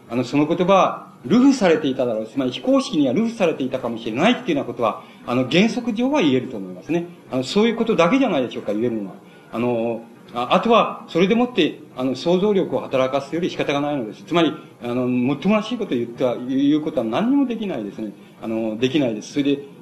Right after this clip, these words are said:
あの、もう、そういう、ましてそのね、あの、なんかね、語呂合わせとか、あのね、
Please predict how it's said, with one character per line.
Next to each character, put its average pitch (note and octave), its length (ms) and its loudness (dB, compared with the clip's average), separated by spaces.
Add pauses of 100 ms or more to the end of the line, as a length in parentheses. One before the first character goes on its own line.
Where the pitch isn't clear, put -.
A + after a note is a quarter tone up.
あ A#2 40 -6
の、 A#2+ 80 -4
も A#2+ 800 -2
う、 C3 40 -2
そ D#3+ 160 -4
う - 20 4
い D3+ 40 4
う、 D3 40 4
ま F3+ 160 2
し F#3 80 -6
て E3+ 120 0
そ D3+ 100 0
の C3+ 100 0
ね、 C3 180 0 (560)
あ B2+ 80 -6
の、 A#2+ 380 -2
な A#2+ 340 0
ん C#3+ 180 0
か B2+ 200 -2
ね、 A2+ 160 -4 (220)
語 C3+ 100 2
呂 F3 160 6
合 E3+ 60 6
わ D#3 220 4
せ C3 120 0
と A#2+ 100 -6
か、 A#2 120 -2
あ A2+ 40 -2
の A2+ 180 -6
ね、 A2 180 -8